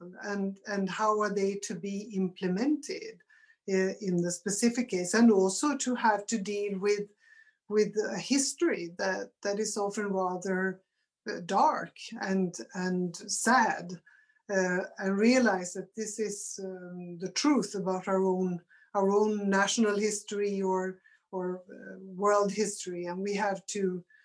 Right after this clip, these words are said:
uh, learn from it. We have to understand it, and, um, but it has become increasingly, um, difficult and hard to, to work on,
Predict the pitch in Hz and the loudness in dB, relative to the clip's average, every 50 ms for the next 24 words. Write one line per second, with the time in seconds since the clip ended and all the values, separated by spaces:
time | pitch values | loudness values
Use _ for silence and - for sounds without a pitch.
0 | _ _ _ _ - 196 190 190 196 185 196 220 247 277 285 277 277 - 202 175 | _ _ _ _ -8 -6 -6 -4 -2 0 2 4 4 6 4 4 2 0 -6 -6
1 | 170 175 175 190 190 - 202 190 180 185 185 - 185 180 175 180 175 170 - - | -6 -6 -10 -12 -12 -8 -8 -6 -6 -6 -8 -6 -4 -4 -4 -4 -4 -6 -8 -4
2 | 214 208 202 214 220 208 196 185 180 175 - _ _ _ _ _ _ _ _ _ | -4 -2 -2 -2 -4 -6 -8 -10 -10 -12 -16 _ _ _ _ _ _ _ _ _
3 | _ _ - 208 202 190 196 196 190 190 185 185 190 185 180 180 180 180 180 185 | _ _ -6 -2 0 2 4 4 4 2 2 0 0 0 0 -2 -2 -4 -4 -4
4 | 202 196 190 165 196 202 208 - 240 208 185 190 175 208 208 202 202 - - _ | -6 -4 2 4 4 4 2 2 -2 -2 0 2 2 4 4 2 2 -2 -6 _
5 | - 208 196 - - - - 277 285 262 233 220 214 208 202 202 - 262 262 240 | -6 -6 -6 -6 -4 0 4 6 6 6 6 4 2 0 -6 -6 -4 -2 -2 -2
6 | - 240 220 208 202 202 196 190 190 190 _ _ _ _ _ _ _ _ - 190 | 0 -2 -4 -4 -4 -4 -4 -4 -4 -6 _ _ _ _ _ _ _ _ -14 -12
7 | 185 180 175 175 180 180 190 190 185 170 220 240 233 - 247 - - 190 185 - | -10 -8 -6 -6 -6 -6 -8 -6 0 2 4 4 4 2 -4 -4 -4 -4 -2 -2
8 | 185 180 170 - - 214 226 262 269 247 - - - - - 208 202 196 190 185 | -2 -2 -2 2 2 4 4 4 4 2 0 -4 -10 -8 -4 -2 0 0 0 -2
9 | 190 196 - - - 196 185 165 185 220 311 359 339 - - - - 180 180 180 | -2 -6 -8 -8 -8 -6 -6 -2 0 0 0 0 -2 -4 -10 -10 -6 -4 -2 -2
10 | 180 180 170 | -2 -4 -6